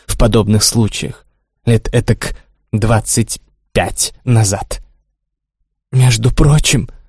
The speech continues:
говорила она, — я тоже рыдала несколько дней, когда из наших мест уезжал отряд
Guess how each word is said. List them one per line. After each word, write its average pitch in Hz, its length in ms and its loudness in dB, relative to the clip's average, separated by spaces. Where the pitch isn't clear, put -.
говорила 101 500 2
она, — 95 240 0
я 123 180 2
тоже 113 400 2
рыдала 113 380 2
несколько 113 520 0
дней, 123 300 2
когда 95 320 -4
из 104 120 2
наших 113 340 0
мест 135 340 -2
уезжал 117 480 0
отряд - 400 -4